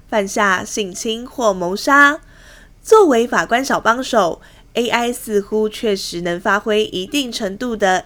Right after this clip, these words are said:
鹰眼来预测危险性。从现况来看，人工智慧确实已进入国家司法系统，但目前仍作为专家团队扮演辅助角色。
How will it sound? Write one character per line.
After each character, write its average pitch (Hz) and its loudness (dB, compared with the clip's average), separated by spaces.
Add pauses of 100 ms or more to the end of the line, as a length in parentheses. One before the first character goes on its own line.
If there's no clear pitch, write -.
鹰 415 0
眼 226 2 (520)
来 170 -4
预 233 -4
测 208 -2
危 170 -2
险 202 -6
性。 277 -4 (1500)
从 285 -4
现 403 2
况 339 0
来 208 4
看， 214 -2 (400)
人 202 0
工 285 2
智 262 -6
慧 214 2
确 226 0
实 190 -6
已 170 -6
进 196 -6
入 202 4
国 190 0
家 254 4
司 262 -8
法 240 -4
系 233 -8
统， - -8 (480)
但 302 4
目 294 0
前 226 -4
仍 226 -2
作 285 4
为 233 4
专 359 2
家 349 6
团 214 -6
队 233 2
扮 214 0
演 175 -2
辅 175 -12
助 277 -4
角 190 -6
色。 - 0